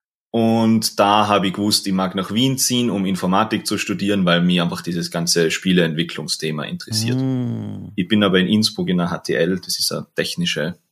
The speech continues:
Speaker 2: Ja.
Speaker 1: ein technisches Gymnasium, sowas in die Richtung, ähm, gegangen für Hochbau, heißt was ganz, ganz anderes.
Speaker 2: Ui.
Speaker 1: Und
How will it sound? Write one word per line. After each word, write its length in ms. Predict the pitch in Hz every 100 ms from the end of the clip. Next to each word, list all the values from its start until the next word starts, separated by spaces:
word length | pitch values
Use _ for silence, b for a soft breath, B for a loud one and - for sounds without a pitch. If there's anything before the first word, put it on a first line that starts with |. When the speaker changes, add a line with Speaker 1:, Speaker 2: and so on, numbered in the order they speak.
| -
Speaker 2:
Ja. 240 | 147 131
Speaker 1:
ein 100 | 123
technisches 500 | 156 180 90 92 92
Gymnasium, 560 | - 85 87 92 92 92
sowas 280 | 92 92 92
in 80 | 92
die 60 |
Richtung, 360 | 92 92 92 92 b b b b b _
ähm, 540 | - 90 87 90 87 87
gegangen 380 | 92 92 92 90
für 1080 | - 95 90 90 87 87 87 87 85 87 _ _ _ _ _ -
Hochbau, 560 | 113 - - 90 101 -
heißt 200 | 85 -
was 140 | -
ganz, 260 | - 90 95
ganz 220 | 85 85
anderes. 500 | 64 82 85 87 - b b 101
Speaker 2:
Ui. 280 | 120 92 - _ _ _ _
Speaker 1:
Und 840 | 98 92 90 90 90 87 - -